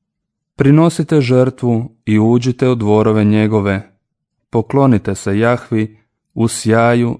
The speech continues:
svetosti njegove, strepi pred njim zemlja sva. Nek se govori među poganima, Jahve kraljuje, svijet on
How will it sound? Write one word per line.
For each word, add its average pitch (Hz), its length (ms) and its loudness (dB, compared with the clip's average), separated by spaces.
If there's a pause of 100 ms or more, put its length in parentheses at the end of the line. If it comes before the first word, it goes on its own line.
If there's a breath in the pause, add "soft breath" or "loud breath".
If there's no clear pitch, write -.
svetosti 104 720 -2
njegove, 101 720 -2 (600)
strepi 131 580 0
pred 117 360 -2
njim 104 380 -2
zemlja 101 440 -2
sva. 98 520 -8 (600)
Nek 127 160 -2
se 147 140 -2
govori 147 420 0
među 110 280 0
poganima, 117 760 0 (120)
Jahve 107 460 -2
kraljuje, 104 800 -2 (560)
svijet 110 580 0
on 107 160 0